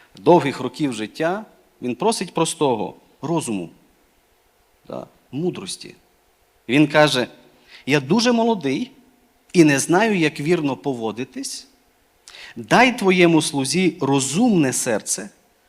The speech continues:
аби він умів судити твій народ». Народ. Він боїться, що він не зможе розрізняти добро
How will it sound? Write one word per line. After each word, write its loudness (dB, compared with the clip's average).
аби -2
він 2
умів 0
судити -2
твій 0
народ». -2
Народ. -12
Він -4
боїться, -8
що -8
він -6
не -6
зможе -6
розрізняти -10
добро -12